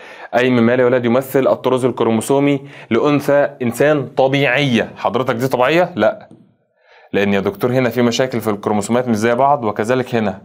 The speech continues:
في الزوج رقم تسعة والزوج رقم عشرين، وهنا يا دكتور رقم واحد وعشرين واحد بس معهوش أخوه،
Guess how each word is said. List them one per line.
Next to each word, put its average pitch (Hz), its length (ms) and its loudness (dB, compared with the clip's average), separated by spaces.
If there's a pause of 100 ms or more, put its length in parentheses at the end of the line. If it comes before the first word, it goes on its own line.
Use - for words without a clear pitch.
(120)
في - 120 -10
الزوج 113 300 2
رقم 120 220 0
تسعة 175 440 0 (280)
والزوج 113 280 0
رقم 120 280 0
عشرين، 101 460 -4
وهنا 135 240 2
يا 131 60 4
دكتور 117 300 -2
رقم 127 240 0
واحد 135 200 -2
وعشرين 151 460 2
واحد 127 300 -2
بس 117 280 -2
معهوش 113 360 0
أخوه، 127 360 0